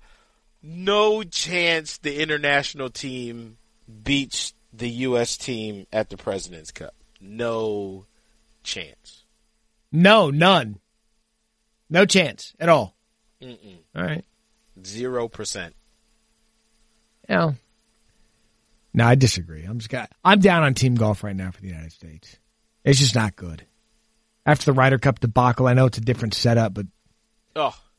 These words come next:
Speaker 2: we have some work to do. We have some work to do.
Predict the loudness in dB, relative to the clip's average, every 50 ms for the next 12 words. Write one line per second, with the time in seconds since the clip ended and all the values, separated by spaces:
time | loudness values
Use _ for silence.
0 | _ _ 4 4 4 4 2 -4 -8 -10 -10 -12 -14 -16 -18 -18 -18 -16 -16 -16
1 | -18 -20 _ _ _ _ _ _ _ _ _ _ _ _ _ _ _ _ _ _
2 | _ _ _ _ _ _ _ _ 0 2 2 2 0 -4 -8 -8 -10 -14 -20 _
3 | _ -20 -20 -20 -20